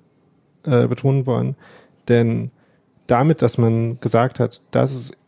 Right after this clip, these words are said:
irgendwie ein großer Teil, ähm, also die Stasi spricht bis, von bis zu fünfzig Prozent der Menschen, äh, die überhaupt an den Ausschreitungen beteiligt waren, hätten irgendeinen Bezug zur Union. Ähm,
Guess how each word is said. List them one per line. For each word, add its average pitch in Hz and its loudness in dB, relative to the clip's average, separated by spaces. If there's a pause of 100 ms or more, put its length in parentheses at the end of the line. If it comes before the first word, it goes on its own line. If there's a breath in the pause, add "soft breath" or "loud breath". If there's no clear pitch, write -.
(180)
irgendwie 120 -4 (380 soft breath)
ein 135 -6
großer 127 2
Teil, 120 0
ähm, 110 -6 (400)
also 107 -4
die 107 -12
Stasi 113 0
spricht - -4
bis, 123 0
von 117 -2
bis 113 -2
zu 110 -6
fünfzig - -2
Prozent 123 0
der 131 2
Menschen, 131 -2
äh, 117 0
die 117 -4
überhaupt 113 0
an 123 0
den 123 0
Ausschreitungen 127 0
beteiligt 123 -4
waren, 123 0 (300 loud breath)
hätten 123 0
irgendeinen 120 0
Bezug 123 -8
zur 123 -4
Union. 120 0 (600 soft breath)
Ähm, 110 -2